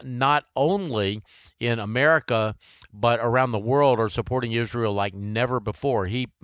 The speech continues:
for example, pointed to pro-Israel groups in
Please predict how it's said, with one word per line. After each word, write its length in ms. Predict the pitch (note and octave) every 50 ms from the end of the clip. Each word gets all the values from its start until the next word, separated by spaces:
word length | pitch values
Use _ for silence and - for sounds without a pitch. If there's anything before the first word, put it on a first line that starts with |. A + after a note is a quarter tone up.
| G2+ G2+ G#2
for 180 | - - A#2+ A2+
example, 460 | G2 F2+ A#2 A2+ - - G#2 G2 F2
pointed 320 | - - B2 A#2 G#2+ G2+ F#2
to 60 | F#2
pro-Israel 760 | - - - B2 A#2 A#2+ - G#2+ A#2 - - A#2 G#2+ G#2 G2+
groups 400 | F#2 - A#2 A#2 - - - -
in 180 | G2 E2+ E2